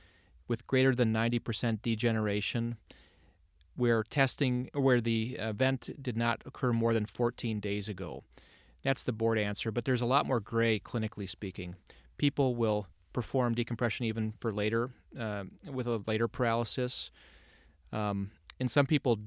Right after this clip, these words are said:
do not routinely perform, uh, paralysis in most cases of idiopathic facial nerve paralysis,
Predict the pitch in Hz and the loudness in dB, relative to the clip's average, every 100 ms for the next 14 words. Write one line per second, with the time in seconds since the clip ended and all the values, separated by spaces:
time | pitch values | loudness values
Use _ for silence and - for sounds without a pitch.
0 | - 120 117 139 131 - 117 110 120 - | -4 0 0 0 -2 -2 -2 0 -6 -4
1 | 123 113 110 104 101 - 120 110 110 113 | -2 0 0 -2 -4 0 0 2 0 -4
2 | - 107 101 - 107 104 104 104 101 98 | -4 -2 -4 -4 -4 -4 -6 -4 -4 -4
3 | 104 101 - 107 104 104 98 - 98 98 | -6 -6 -4 -4 -4 -6 -8 -6 -6 -6
4 | - 98 | -6 -8